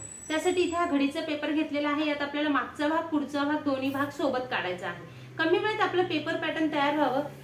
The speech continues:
यासाठी आपण घडीच्या पेपरवर पॅटर्न बनवत असतो. आज या अडोतीस छातीच्या मापाचं आपल्याला हे पॅटर्न बनवायचं आहे.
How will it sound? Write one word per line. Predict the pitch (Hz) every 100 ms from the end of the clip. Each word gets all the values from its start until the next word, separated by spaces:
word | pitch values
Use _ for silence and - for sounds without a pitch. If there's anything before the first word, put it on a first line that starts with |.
| -
यासाठी | 269 302 349 359
आपण | 339 330
घडीच्या | 302 277 320
पेपरवर | 320 277 269 269 294
पॅटर्न | 285 240 247 254
बनवत | 226 196 185 175
असतो. | 165 - - - -
आज | - 359
या | 427
अडोतीस | 349 320 330 370
छातीच्या | 349 311 302 349
मापाचं | 320 262 233 -
आपल्याला | 269 233 240
हे | 277 349
पॅटर्न | 349 320 359
बनवायचं | 285 226 185 -
आहे. | 190